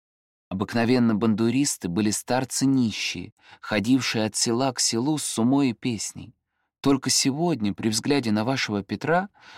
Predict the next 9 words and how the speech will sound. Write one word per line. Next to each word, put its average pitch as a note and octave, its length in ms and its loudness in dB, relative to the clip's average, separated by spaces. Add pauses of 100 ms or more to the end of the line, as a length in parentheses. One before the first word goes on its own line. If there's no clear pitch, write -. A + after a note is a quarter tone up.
в G2+ 80 -2
моём B2+ 360 4
воображении B2 640 0
как-то - 300 -6
сразу C#3+ 380 -2
встала C3 440 -2
фигура C3+ 480 -2
слепого C#3 520 0
Юрка — C#3 560 -4